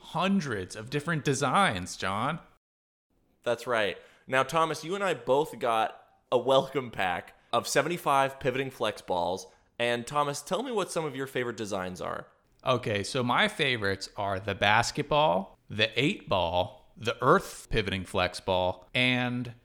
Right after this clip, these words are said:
Speaker 1: the, the custom message pivoting flex ball, where you get to submit a color and a message, and then they print it on right on there, so you can read it every time you shave.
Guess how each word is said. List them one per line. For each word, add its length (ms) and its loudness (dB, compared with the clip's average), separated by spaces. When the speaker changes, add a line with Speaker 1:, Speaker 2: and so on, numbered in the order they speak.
Speaker 1:
the, 240 0
the 260 0
custom 640 0
message 540 -4
pivoting 320 -4
flex 320 -12
ball, 400 -14
where 640 4
you 160 0
get 240 4
to 180 -2
submit 560 -2
a 140 2
color 520 4
and 220 -2
a 40 -2
message, 840 -2
and 200 -2
then 100 -2
they 140 -4
print 400 -2
it 180 -4
on 400 0
right 240 6
on 240 4
there, 240 -4
so 160 -8
you 80 -6
can 180 -6
read 200 0
it 100 -2
every 220 0
time 260 -6
you 60 -4
shave. 520 -4